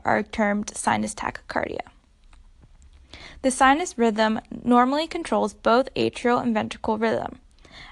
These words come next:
Action potentials generated by the S A node spread throughout the atria, depolarizing this tissue and causing atrial conduction and contraction. The impulse then travels to the ventricle via the A V node.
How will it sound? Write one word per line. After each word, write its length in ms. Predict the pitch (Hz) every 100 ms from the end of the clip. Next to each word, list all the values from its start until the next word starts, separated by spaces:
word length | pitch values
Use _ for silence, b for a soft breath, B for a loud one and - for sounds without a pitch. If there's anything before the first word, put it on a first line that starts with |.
| B
Action 340 | 247 254 330
potentials 500 | 349 349 233 233 254
generated 540 | - 208 208 202 208 208
by 120 | 220
the 200 | 214 -
S 200 | 226 -
A 120 | 285
node 380 | 240 196 208 220
spread 460 | - - 233 254 -
throughout 300 | 294 285 -
the 80 |
atria, 580 | - 214 - 214 220 233
depolarizing 640 | - 240 - 262 277 277 294
this 100 | 285
tissue 360 | - 214 220
and 180 | 220 226
causing 460 | - 220 214 220 - -
atrial 380 | - 226 - 233
conduction 640 | - 220 - - - 254 254 - - - B B B B B
and 180 | 220 220
contraction. 680 | 233 214 - - - 254 254 - B B B B B -
The 220 | 277 -
impulse 380 | 254 269 339 339
then 220 | - 220
travels 480 | 214 220 220 226 -
to 160 | - 247
the 120 | 302
ventricle 480 | 247 226 - 226 220
via 300 | 220 220 220
the 220 | 214 -
A 120 | 226
V 180 | 226 302
node. 380 | 233 202 220